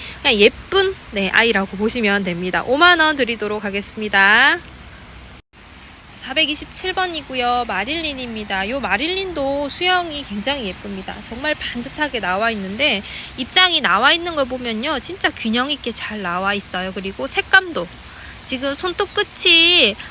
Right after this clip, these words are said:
어, 살짝 이제 물이 들어가는 것 같기도 하고요. 어, 물 들면 색감 정말 예쁘거든요. 자, 요 아이는 사이즈가 십오 센치, 딱 십오 센치 정도 나오고 있고요. 층수도 요렇게, 자, 요렇게 잘 나와 있는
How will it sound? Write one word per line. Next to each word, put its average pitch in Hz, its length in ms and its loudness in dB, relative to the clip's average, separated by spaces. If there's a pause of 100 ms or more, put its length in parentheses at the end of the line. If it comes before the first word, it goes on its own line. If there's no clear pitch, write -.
(140)
어, - 120 -4
살짝 - 560 0
이제 262 220 0
물이 320 540 4
들어가는 277 460 -2
것 269 80 -4
같기도 247 400 -6
하고요. 247 500 2 (300)
어, 220 120 -2
물 285 200 0
들면 339 280 4
색감 359 340 0
정말 240 360 0
예쁘거든요. 196 600 -4 (280)
자, 196 200 -4
요 220 100 4
아이는 226 640 4
사이즈가 233 400 0
십오 359 300 0
센치, - 420 0 (720)
딱 - 140 0
십오 320 340 0
센치 311 400 -4
정도 190 580 -2
나오고 190 360 4
있고요. 247 420 -2
층수도 370 680 -4
요렇게, 330 320 -6
자, - 1500 -16
요렇게 269 320 -6
잘 185 220 -8
나와 214 280 2
있는 285 600 -4